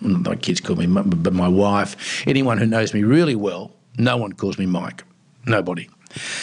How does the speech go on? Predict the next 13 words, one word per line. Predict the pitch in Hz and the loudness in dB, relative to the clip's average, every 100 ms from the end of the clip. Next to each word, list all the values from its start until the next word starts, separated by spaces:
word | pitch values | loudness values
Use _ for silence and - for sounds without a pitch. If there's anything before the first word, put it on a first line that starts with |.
| - - - | -10 -12 -4
Which | 113 - | -2 0
is | 95 | 2
interesting. | 101 92 95 - 196 | 2 2 2 0 0
Um, | 147 127 131 | 0 -2 2
yeah, | 170 196 101 | 2 2 2
so, | 143 123 120 123 | 0 0 0 -4
you | 139 | -2
know, | 123 139 120 110 | 0 -2 -4 -8
Secretary, | - 135 123 127 131 131 127 - - - | -2 -2 -2 0 2 2 0 -6 -14 -6
uh, | 120 | -4
um, | 123 - - - - - | -2 -2 -4 -8 -14 -6
you | |
know, | 127 | -2